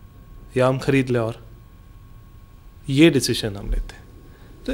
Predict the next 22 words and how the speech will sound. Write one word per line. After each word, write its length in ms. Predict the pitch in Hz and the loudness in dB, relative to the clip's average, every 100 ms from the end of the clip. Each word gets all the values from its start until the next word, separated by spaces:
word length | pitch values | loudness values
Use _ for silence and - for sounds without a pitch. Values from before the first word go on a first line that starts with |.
| - | -2
इस 200 | 208 208 | 2 4
तरीके 380 | - 170 165 170 | 8 8 8 4
से 140 | 160 202 | 4 0
हम 180 | 196 | 2
इन्वेस्ट 320 | 131 113 107 - | 0 0 -2 -6
करते 260 | 113 - | -14 -14
हैं। 80 | 139 - - | -16 -16 -18
तो 60 | - | -8
हमारा 300 | - 151 190 | 0 4 6
इन्वेस्टमेंट 600 | 214 175 180 180 185 180 | 6 4 2 0 -2 -2
के 80 | 185 | 0
जो 100 | 170 | 0
रिटर्न्स 440 | 131 120 170 190 139 | 0 2 2 2 0
आते 340 | 117 117 117 | -2 -2 -4
हैं, 300 | 107 101 131 - - - - - - - - - | -4 -8 -12 -20 -20 -20 -20 -20 -20 -20 -20 -8
ये 360 | 160 214 302 - - - - - - - - | 4 4 4 -2 -18 -20 -20 -20 -20 -16 0
दो 200 | 143 240 | 8 8
तरीके 320 | 202 180 170 | 8 6 4
से 140 | 160 143 | 2 2
आपको 240 | 113 127 | 2 -2
देखना 260 | 110 110 107 | -4 -4 -8
पड़ेगा। 400 | 101 101 107 | -6 -8 -10